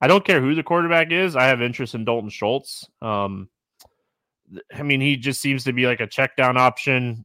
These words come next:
Um, if it's Keenum or Mills, I mean, uh, it's like, I, if, if Stroud's in there, I definitely have interest in Schultz. So,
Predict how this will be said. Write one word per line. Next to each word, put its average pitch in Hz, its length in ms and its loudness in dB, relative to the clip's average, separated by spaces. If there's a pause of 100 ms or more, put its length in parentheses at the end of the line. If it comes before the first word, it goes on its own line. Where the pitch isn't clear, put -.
Um, 101 500 -4 (640)
if 123 140 -6
it's 117 180 -6
Keenum 135 400 0
or 113 100 4
Mills, 135 540 2
I 117 80 -2
mean, 110 300 -2 (440)
uh, - 140 -20
it's 120 240 -10
like, 127 260 0 (760)
I, 131 240 2
if, 143 220 2 (120)
if 139 180 0
Stroud's 170 440 4
in 127 100 2
there, 123 140 4
I 110 100 6
definitely 123 400 0
have 120 160 4
interest 120 320 -6
in 117 80 -6
Schultz. 120 640 -4
So, 101 400 0